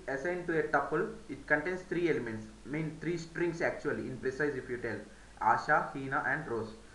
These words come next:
So they are asking to print Z such that from minus one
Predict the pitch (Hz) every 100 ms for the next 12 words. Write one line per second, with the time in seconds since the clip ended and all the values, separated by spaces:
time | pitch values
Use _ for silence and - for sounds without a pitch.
0 | - - 147 143 147 147 170 160 156 165
1 | - - - - 120 120 151 - - -
2 | 135 135 156 175 - - 135 110 107 123
3 | 147 160 156 180